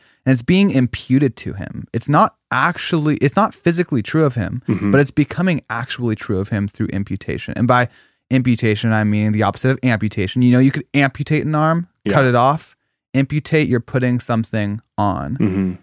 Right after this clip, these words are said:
Speaker 1: So he's receiving this, even though it, it wasn't actually done to him. And,
Speaker 2: Hmm.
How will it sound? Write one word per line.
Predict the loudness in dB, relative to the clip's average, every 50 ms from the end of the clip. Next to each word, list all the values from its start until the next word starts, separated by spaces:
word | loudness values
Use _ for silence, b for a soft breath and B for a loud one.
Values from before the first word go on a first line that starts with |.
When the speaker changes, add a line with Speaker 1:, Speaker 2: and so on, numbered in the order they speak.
| _ _ _ _ _ _ _
Speaker 1:
So | 2
he's | 4 4 4
receiving | 4 2 2 2 0 2 2 4 2 2
this, | 0 -4 -6 -4
even | -2 0 2 4
though | 4 4 4 4
it, | 2 0 0
it | 0 0 2
wasn't | 2 2 2 2 0 0
actually | -2 -2 -4 -2 0 0 2 2
done | 2 2 0 2 2 2 0 0 -2 -4 -6
to | -4 -2
him. | 0 0 0 0 0 -2 -6 -8 -8
And, | -4 -4 0 2 2 2 2
Speaker 2:
Hmm. | -2